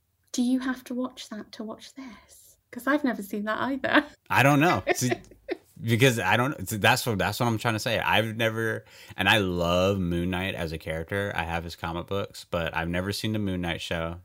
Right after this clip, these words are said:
Speaker 2: never seen Miss Marvel, never seen, I did see the Spider-Man movie, um, Far From Home. I thought that was trash.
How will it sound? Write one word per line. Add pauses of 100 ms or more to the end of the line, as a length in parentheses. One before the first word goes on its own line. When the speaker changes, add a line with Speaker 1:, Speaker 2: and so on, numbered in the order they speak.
Speaker 2:
never
seen
Miss
Marvel,
never
seen, (520)
I
did
see
the
Spider-Man
movie, (180)
um, (640)
Far
From
Home. (260)
I
thought
that
was
trash.